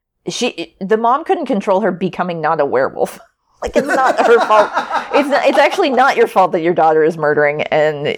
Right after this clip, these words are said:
Speaker 1: it seems like you went out of your way to do everything you could to make sure she would never want to do something like that. But she's right, because
Speaker 2: Society is always blaming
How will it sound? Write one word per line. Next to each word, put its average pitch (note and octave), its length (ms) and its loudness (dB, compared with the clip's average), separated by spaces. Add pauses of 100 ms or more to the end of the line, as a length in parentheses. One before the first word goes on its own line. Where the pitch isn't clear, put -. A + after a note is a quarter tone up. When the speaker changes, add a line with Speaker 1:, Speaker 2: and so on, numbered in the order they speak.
Speaker 1:
it F3 140 2
seems F3+ 260 -4
like E3+ 160 2
you F3 200 4
went E3+ 220 2
out F3+ 100 4
of F#3 80 0
your F#3 80 2
way E3 140 4
to E3 60 4
do D#3+ 120 2
everything D3+ 360 0
you D3 100 0
could D#3 380 2
to - 100 -8
make C#3 180 -2
sure D3+ 160 0
she D3+ 160 -2
would C#3+ 140 0
never C3+ 260 0
want B2+ 260 0
to F3+ 80 -6
do C3 160 -2
something C#3 340 -2
like A2 240 0
that. F#2+ 320 0 (320)
But A3+ 100 0
she's C4 240 -4
right, E4+ 120 2
because A#3 180 2
Speaker 2:
Society C#4+ 580 0
is F3+ 300 0 (100)
always F#3+ 420 0
blaming D3+ 600 -2